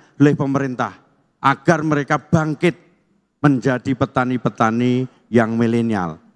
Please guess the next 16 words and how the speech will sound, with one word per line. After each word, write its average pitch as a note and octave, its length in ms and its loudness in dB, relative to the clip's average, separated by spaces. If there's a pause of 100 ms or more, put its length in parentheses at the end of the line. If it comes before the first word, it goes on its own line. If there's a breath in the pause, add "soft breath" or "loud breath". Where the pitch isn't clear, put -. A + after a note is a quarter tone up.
yaitu B2 480 2
dengan B2+ 480 -6
petani A#2+ 400 -2
gajian. A2 480 -2
Itu C3 80 -4
yang C#3+ 160 2
pertama. F2+ 400 -6 (400)
Kemudian A3+ 320 0
yang G#3+ 80 -4
kedua, A2 480 -4
kami D3 300 -2
ingin C#3+ 160 0
menambahkan, A#2 760 0
sudah B2+ 220 0
bagus A#2+ 340 -2
sekali D3 540 -2